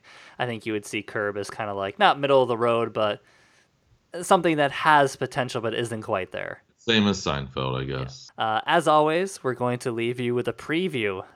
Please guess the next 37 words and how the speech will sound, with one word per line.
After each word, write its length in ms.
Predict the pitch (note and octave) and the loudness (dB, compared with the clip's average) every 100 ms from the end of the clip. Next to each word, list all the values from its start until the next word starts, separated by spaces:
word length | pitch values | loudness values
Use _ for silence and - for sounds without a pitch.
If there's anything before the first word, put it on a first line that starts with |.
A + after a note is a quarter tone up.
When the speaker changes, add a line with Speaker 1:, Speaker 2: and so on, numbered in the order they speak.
| - | -4
Speaker 1:
of 240 | A#2 A2 | -2 -2
next 300 | G#2+ G#2 - | -4 -6 -6
week's 260 | G#2+ G2 - | -8 -8 -6
episode. 640 | G2+ A2+ - G2+ G2 G2 - _ D#3 | -6 -6 -4 -2 -2 -4 -10 _ -6
And 100 | D3 | -6
of 100 | - | -2
course, 320 | A3+ B2 - | 0 0 0
thank 300 | F#3 G#3+ D#3+ | -4 -4 -8
you, 60 | |
Grimes, 400 | G2+ G2+ G2 A#2 | -12 -10 -10 -10
for 100 | - | -12
joining 360 | B2 B2 D#3+ G2+ | -10 -8 -10 -12
me 120 | F#2+ | -12
on 180 | F#2 F#2+ | -12 -12
this, 280 | F#2+ G2 - | -14 -14 -10
uh, 160 | F#2+ | -10
Sunday 400 | - A2 G#2 A2 | -10 -12 -10 -10
night. 240 | A#2 B2+ - _ _ _ _ _ _ _ _ _ | -10 -14 -16 _ _ _ _ _ _ _ _ _
Speaker 2:
Thank 260 | F#2+ F#2 F2+ | 0 2 4
you, 140 | F#2 | 2
sir, 480 | E2 - D#2+ E2+ F2 | 2 2 6 6 6
and 180 | D#2+ D#2 | 2 0
I'm 140 | D#2+ | 0
glad 240 | D#2+ E2 D#2+ | 2 2 2
we 100 | E2+ | 0
did 220 | D#2+ D2+ | 0 -2
this 120 | D#2+ | -4
show. 360 | - F2 D#2+ C2 | 0 2 2 0
It's 180 | C2 C#2+ | -4 -6
a 160 | C2+ C2 | -6 -6
classic, 640 | - D#2 D#2 D#2 D#2 D2 - - _ - | -2 0 0 -2 -6 -8 -14 -20 _ -16
classic 520 | - D2 C#2+ - C2+ | -2 2 2 0 -4
show. 420 | - - - - - | -2 -4 -4 -8 -8
Speaker 1:
This 220 | A#2 - | -10 -8
is 100 | A#2+ | -6
episode 480 | A2+ - - A2+ G2 _ - | -6 -6 -6 -6 -6 _ -16
sixty. 640 | - A#2+ - A2+ G#2 | -12 -12 -12 -16 -18